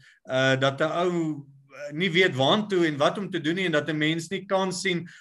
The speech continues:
ook om te stry en vir beter diens wil onderhandel nie, dat hulle daardie emosionele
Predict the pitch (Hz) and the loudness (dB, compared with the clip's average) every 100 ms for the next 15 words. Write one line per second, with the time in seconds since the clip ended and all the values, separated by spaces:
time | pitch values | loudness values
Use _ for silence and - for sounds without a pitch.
0 | _ 160 175 170 156 156 156 - 214 214 | _ 0 0 2 -2 -2 -4 -2 2 4
1 | 214 156 139 - 147 143 147 143 131 147 | 6 4 0 -8 -8 -6 -8 -12 -10 -4
2 | 127 156 170 165 139 208 190 151 147 156 | 2 2 2 -2 0 -2 -2 -4 -2 -2
3 | 156 151 139 165 196 165 143 135 135 - | -2 0 2 0 0 0 0 -4 -6 -20
4 | - - 131 135 135 147 139 131 123 160 | -20 -8 -2 0 0 0 0 2 2 2
5 | 180 160 165 143 156 190 170 | 0 -2 -4 -4 0 0 -2